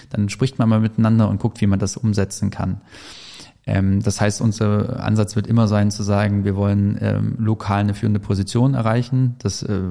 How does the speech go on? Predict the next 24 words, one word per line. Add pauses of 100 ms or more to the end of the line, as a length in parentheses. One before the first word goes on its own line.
haben
wir
jetzt
auch
schon, (400)
ähm,
insgesamt,
äh,
über
alle
Märkte, (180)
ähm, (640)
aber
wollen
die (480)
natürlich,
äh,
weiter
ausbauen
und,
ähm,
dabei,
ähm,
aber